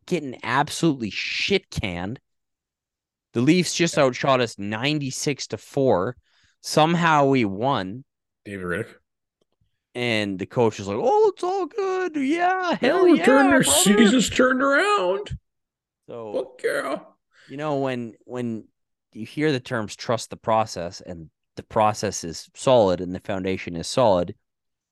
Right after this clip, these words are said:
Speaker 1: right? And, and it goes back to what Daryl talked about last year with, with changing the mindset of a,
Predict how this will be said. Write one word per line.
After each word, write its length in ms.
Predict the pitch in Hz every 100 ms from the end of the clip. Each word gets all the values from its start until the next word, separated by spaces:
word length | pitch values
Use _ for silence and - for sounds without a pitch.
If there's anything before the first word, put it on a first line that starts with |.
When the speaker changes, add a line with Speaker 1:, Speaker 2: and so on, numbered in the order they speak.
| _ _ _ _
Speaker 1:
right? 280 | 131 131 123
And, 200 | 117 -
and 120 | 123 117
it 40 |
goes 200 | 151 139 127
back 200 | 123 -
to 60 |
what 160 | 117 95
Daryl 240 | 107 107
talked 220 | - 117 -
about 260 | 98 92
last 320 | 90 104 98
year 140 | 92 87
with, 180 | 87 -
with 220 | 110 -
changing 420 | - 139 135 123
the 80 | 104
mindset 500 | 104 107 - 107 -
of 180 | 95
a, 120 | 90